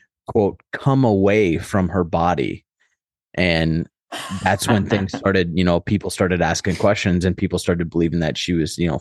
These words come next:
Speaker 1: faking her pregnancy. Um, so, but it, she even went as far as to allegedly send pictures of her new baby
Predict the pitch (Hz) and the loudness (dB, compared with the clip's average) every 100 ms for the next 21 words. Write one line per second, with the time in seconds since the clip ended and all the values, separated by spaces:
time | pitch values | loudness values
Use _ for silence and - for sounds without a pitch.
0 | - 87 - 87 76 60 80 90 85 - | -2 -2 -2 -4 -4 0 0 0 -2 -2
1 | 64 - - - - - - - 107 107 | -6 -6 -14 -20 -20 -20 -10 0 2 4
2 | 98 87 82 _ _ _ _ _ _ _ | 2 0 -2 _ _ _ _ _ _ _
3 | _ _ _ _ _ _ _ _ 139 127 | _ _ _ _ _ _ _ _ -4 -2
4 | - - - - 139 143 117 104 - - | -2 -2 -4 0 0 2 2 0 -6 -20
5 | - - 147 _ - 151 147 - 202 220 | -10 -2 -2 _ -2 -2 0 0 2 2
6 | 208 156 147 123 - 117 120 123 104 - | 2 2 2 0 0 2 4 2 0 -4
7 | - 110 101 98 - _ _ _ _ - | 0 2 4 2 -4 _ _ _ _ -2
8 | 110 110 127 131 101 90 90 - - 101 | 2 2 2 0 0 2 0 0 0 0
9 | - - 139 - 101 82 90 87 92 87 | -2 -4 -4 0 -2 0 -2 -2 -2 0
10 | 90 82 82 82 78 73 85 | 0 0 0 0 0 -4 -6